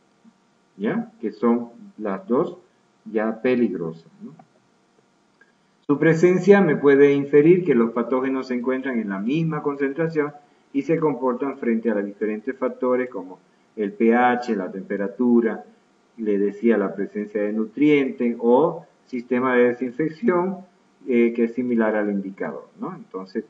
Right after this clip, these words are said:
hay que tener mucho, mucho cuidado. El E. coli es el indicador más confiable de contaminación fecal en alimentos. Es un germen, ¿no? Es un microorganismo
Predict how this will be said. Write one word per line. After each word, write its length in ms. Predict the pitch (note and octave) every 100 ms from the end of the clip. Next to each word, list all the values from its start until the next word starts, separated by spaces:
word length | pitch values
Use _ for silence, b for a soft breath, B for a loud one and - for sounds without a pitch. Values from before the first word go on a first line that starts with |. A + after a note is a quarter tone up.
| _
hay 140 | G#2 G2+
que 120 | G#2+
tener 260 | G#2 G2+
mucho, 480 | G2 G2+ A#2 A#2+ A2+
mucho 320 | F#2+ F#2+ G2 -
cuidado. 300 | D2 C#2 A1+ _ _ - _ _ _ _ _ _ _ _ _
El 160 | B2+ A#2
E. 140 | B2+
coli 440 | - F3+ F3+ F#3 F3+ -
es 180 | A#2 B2+
el 140 | B2+
indicador 540 | B2+ B2 B2+ A#2+ B2+ B2+
más 240 | B2 B2
confiable 960 | C3+ C#3 - E3+ F3+ F3+ F3+ F3 F3 D#3
de 160 | A#2+
contaminación 960 | A#2+ B2 C3 B2+ A#2 A2+ - A#2+ A#2 A2+
fecal 480 | A2 - A#2+ C3+ E3+
en 100 | D#3
alimentos. 720 | D3 D#3 D#3+ D3+ F#3+ A3+ - - b b _ _
Es 280 | B2+ B2 -
un 320 | C#3 C#3 B2+ G2+
germen, 800 | B2+ B2+ C3+ C#3 E3 A#3+ B3 - _
¿no? 160 | G2 -
Es 120 | -
un 100 | G#2
microorganismo 880 | G#2 G#2 G#2+ G#2+ B2 B2+ D3+ A3